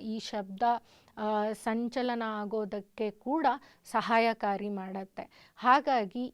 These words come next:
ಇಷ್ಟೆಲ್ಲ ಆರೋಗ್ಯಕರ, ಆ, ವಾಗಿ ಇಡೋ ಅಂತಹ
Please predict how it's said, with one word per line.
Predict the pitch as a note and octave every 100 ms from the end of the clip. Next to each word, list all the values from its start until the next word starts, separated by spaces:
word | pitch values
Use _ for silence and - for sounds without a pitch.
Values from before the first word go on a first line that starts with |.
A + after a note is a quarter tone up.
| -
ಇಷ್ಟೆಲ್ಲ | A3+ - C#4 C#4 C#4 D4+ - _ -
ಆರೋಗ್ಯಕರ, | G#3+ A3 B3 C4+ A#3 B3+ - A3 A3 - - - _
ಆ, | A3 A3 A3 G#3+ G#3+ G#3+
ವಾಗಿ | G#3 A3 G#3+ A#3
ಇಡೋ | B3+ A#3 A3+ B3+
ಅಂತಹ | A#3+ A3+ A3